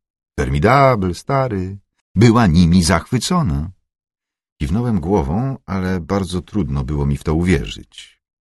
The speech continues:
Ona w tym zdaniu to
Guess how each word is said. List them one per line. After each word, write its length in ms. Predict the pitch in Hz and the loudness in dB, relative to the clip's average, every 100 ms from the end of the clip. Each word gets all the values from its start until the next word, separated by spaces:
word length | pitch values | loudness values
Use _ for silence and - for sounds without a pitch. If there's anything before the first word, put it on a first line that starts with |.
| _ | _
Ona 480 | - 170 85 55 50 - _ _ _ | 2 4 4 0 -8 -18 _ _ _
w 40 | - | -8
tym 440 | 71 67 62 62 | -4 -2 -4 -4
zdaniu 560 | 67 71 - 135 104 110 | -4 -2 0 0 0 -2
to 240 | - 113 | 0 -2